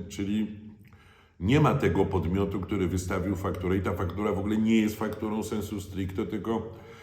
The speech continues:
dokumentem, jak to nieładnie się czasami mówi, fakturopodobnym. No i oczywiście tak samo i wtedy nie może ten dokument,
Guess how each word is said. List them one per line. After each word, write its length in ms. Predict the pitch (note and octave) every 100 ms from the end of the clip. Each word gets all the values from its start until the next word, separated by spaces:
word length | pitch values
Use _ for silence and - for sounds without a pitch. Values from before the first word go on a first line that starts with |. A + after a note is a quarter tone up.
| - - -
dokumentem, 800 | - C3 A#2 A2+ G2+ F#2 A2 A2+ G2+ - -
jak 140 | E2 D#2+
to 140 | F#2
nieładnie 520 | F#2+ F2 F2 E2+ F2+
się 200 | F2+ E2
czasami 460 | D2+ D#2+ - F2 F2
mówi, 300 | F2 E2+ F2
fakturopodobnym. 1080 | F2 E2 - F#2 F2+ F#2 E2 F2 C#2+ D#2+ D#2+ - D#2+
No 100 | F#2
i 20 |
oczywiście 380 | F2+ G#2 - G2
tak 160 | F2+
samo 200 | G#2+ G#2
i 60 | G#2
wtedy 500 | - G#2+ F#2 G2+ E2 - - - - - - - -
nie 160 | F2+ G2
może 500 | G#2 F#2 G#2+ G#2 - - - - - -
ten 240 | G2 A2
dokument, 800 | A#2+ C3 C#3 C3 F2+ C#2+ C#2 -